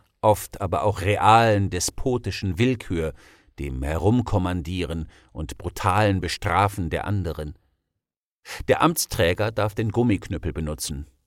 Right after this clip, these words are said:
jemanden zu Tode treten, Essen entziehen, kann die ihm Untergebenen auf die Art und Weise ausbeuten oder terrorisieren, wie es ihm in den Sinn kommt. Und über ihnen stehen strahlend die beiden Souveräne,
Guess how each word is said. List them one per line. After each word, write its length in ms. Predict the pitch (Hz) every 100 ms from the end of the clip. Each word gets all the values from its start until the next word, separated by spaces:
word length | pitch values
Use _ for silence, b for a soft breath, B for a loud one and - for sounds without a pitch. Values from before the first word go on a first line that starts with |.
| _
jemanden 360 | - 87 82 101
zu 140 | -
Tode 440 | 98 - 123 101 -
treten, 480 | - 78 - 78 - _ _ -
Essen 380 | 113 - 113
entziehen, 680 | - 95 82 - 87 82 80 b b b b b b _ -
kann 320 | 147 143 143
die 340 | 117 127 131 131
ihm 220 | 139 135
Untergebenen 840 | 123 117 110 120 131 131 123 117
auf 220 | 80 113
die 240 | - 160 -
Art 300 | 98 101 98
und 160 | 98
Weise 360 | 98 104 110 -
ausbeuten 800 | 104 107 - 104 98 101 95 80
oder 280 | 78 76 -
terrorisieren, 880 | 113 104 104 85 92 90 113 113 104 B B _
wie 220 | 151 160
es 140 | - -
ihm 240 | 147 143
in 160 | - 120
den 200 | 107 98
Sinn 300 | 82 76 -
kommt. 480 | - 67 69 - _ _ _ _ _ _
Und 520 | - 92 92 - - -
über 400 | 147 139 131 -
ihnen 300 | 135 143 151
stehen 400 | - 143 117 117
strahlend 800 | - 113 110 117 117 113 - -
die 100 | 104
beiden 360 | 101 95 98
Souveräne, 760 | 95 95 95 82 76 76 71 67